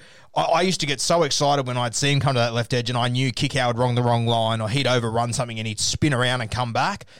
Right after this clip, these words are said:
Mate, that's where he can break three or four tackles, put in a perfect kick. He can do absolutely anything. Playing off his head,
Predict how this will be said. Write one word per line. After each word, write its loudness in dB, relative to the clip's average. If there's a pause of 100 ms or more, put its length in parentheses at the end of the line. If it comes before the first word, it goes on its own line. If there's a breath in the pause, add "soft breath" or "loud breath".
(120)
Mate, -2
that's 0
where 4
he 0
can -10
break 0 (220 loud breath)
three 2
or 4
four 2
tackles, -2
put -4
in -2
a -4
perfect -2
kick. -6
He 0
can -4
do 2
absolutely -4
anything. -6
Playing 0
off -2
his -4
head, -4